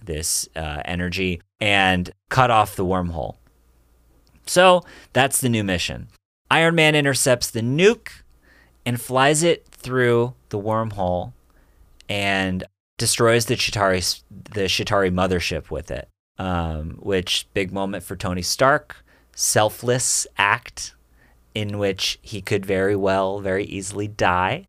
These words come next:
So that was a fun, short-lived existential arc for, for Tony. But of course, he makes it through the wormhole before it clo-, before it closes. I'm getting ahead of myself. Natasha closes the wormhole while Iron Man is falling through space because his suit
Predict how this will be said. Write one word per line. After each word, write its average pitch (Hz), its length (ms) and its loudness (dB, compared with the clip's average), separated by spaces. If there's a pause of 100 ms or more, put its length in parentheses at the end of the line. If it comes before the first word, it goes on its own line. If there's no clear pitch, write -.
(520)
So 98 600 2
that 95 160 0
was 98 160 -6
a 101 60 -10
fun, 98 480 -2 (280)
short-lived 98 680 0
existential 92 640 -2
arc 90 380 -4
for, 87 480 -4
for 87 160 -8
Tony. 92 400 -4 (420)
But 208 120 2
of 196 100 -4
course, 170 420 4 (300)
he 139 180 -6
makes 123 260 -2
it 104 80 -12
through 110 140 -2
the 95 100 0
wormhole 92 460 -2
before 85 360 -4
it 73 100 -8
clo-, 80 360 -6
before 85 340 -6
it 65 60 -8
closes. - 520 -10 (260)
I'm 101 80 -14
getting 85 240 -8
ahead 82 160 -8
of 64 60 -10
myself. 57 400 -10 (520)
Natasha 147 460 0
closes 117 400 0
the 113 80 -2
wormhole 95 600 0 (460)
while 104 320 4
Iron 104 280 2
Man 101 220 -2
is 92 100 -4
falling 95 420 0
through 90 180 -4
space 85 340 -4
because 82 340 -10
his 87 180 -4
suit 85 380 -4